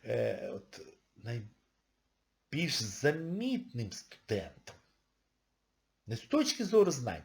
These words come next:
це, це дурня все. Нашли знання в університеті, де вчать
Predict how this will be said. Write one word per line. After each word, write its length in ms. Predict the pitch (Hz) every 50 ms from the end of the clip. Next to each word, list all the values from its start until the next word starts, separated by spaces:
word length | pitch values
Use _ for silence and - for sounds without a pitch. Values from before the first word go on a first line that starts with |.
| - -
це, 100 | 170 - -
це 100 | 147 127 - _ _ _ _ -
дурня 320 | 127 120 104 87 78 -
все. 240 | - - - - - _ _ _ _ _ _ _ _ _ _ _ _ _ _ _ _ _ _ -
Нашли 440 | - 123 123 - - 107 98 80 - - _
знання 640 | - 95 101 127 127 127 127 143 143 131 - - - - - - - - - - - - - - - - - - - - - - _ -
в 40 | 110
університеті, 720 | 120 127 120 - - 135 135 135 160 156 147 147 - 127
де 160 | - 120 120
вчать 520 | 110 - - 143 135 117 110 - - -